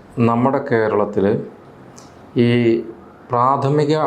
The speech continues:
ആരോഗ്യ കേന്ദ്രം ഉൾപ്പെടെയുള്ള ആരോഗ്യ കേന്ദ്രങ്ങളിൽ, ആ, പല തലത്തിൽ, ത്രിതല തലത്തിൽ അത് സ്ട്രോങ് ആണ്.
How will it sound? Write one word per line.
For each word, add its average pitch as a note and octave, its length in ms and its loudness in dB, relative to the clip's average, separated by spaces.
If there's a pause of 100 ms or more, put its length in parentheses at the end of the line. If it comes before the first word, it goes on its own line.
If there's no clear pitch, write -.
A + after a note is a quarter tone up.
(140)
ആരോഗ്യ B2+ 480 0
കേന്ദ്രം A#2 520 -2
ഉൾപ്പെടെയുള്ള A2 840 0
ആരോഗ്യ A#2+ 640 -2
കേന്ദ്രങ്ങളിൽ, G2+ 580 -2 (1040)
ആ, B2+ 220 -4
പല C#3+ 200 0
തലത്തിൽ, A2+ 540 -2
ത്രിതല C3 360 0
തലത്തിൽ G#2+ 640 -2 (840)
അത് B2 380 0
സ്ട്രോങ് A#2 600 -4
ആണ്. F#2+ 260 -4